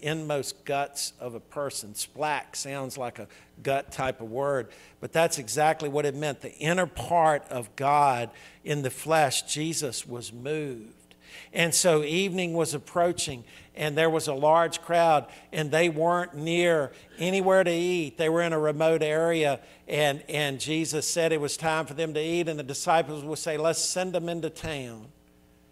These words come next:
and they can get and come back." And Jesus said, "No, you feed them." And he took the few fishes and loaves.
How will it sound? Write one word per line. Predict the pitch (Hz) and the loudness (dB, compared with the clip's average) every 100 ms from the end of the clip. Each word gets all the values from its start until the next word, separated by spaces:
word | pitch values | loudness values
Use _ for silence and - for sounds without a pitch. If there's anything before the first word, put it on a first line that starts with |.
| _ _ _ - | _ _ _ -16
and | 120 | -4
they | 135 | -4
can | 135 127 | -4 -12
get | 120 139 127 | -4 -2 -2
and | 120 | -6
come | - 135 120 | -12 -12 -6
back." | 127 120 113 | -6 -6 -8
And | 110 | -14
Jesus | 127 123 113 | -12 -12 -10
said, | - 131 107 | -8 -8 -10
"No, | 117 120 | -10 -10
you | 117 117 | -10 -12
feed | - 147 127 | -10 -10 -10
them." | 120 113 | -12 -12
And | 110 | -14
he | |
took | 107 127 107 | -14 -16 -16
the | 110 | -18
few | - 147 | -14 -14
fishes | - 160 - 104 104 | -10 -10 -10 -14 -18
and | 117 113 | -18 -10
loaves. | 127 127 110 107 - - | -8 -8 -10 -14 -20 -20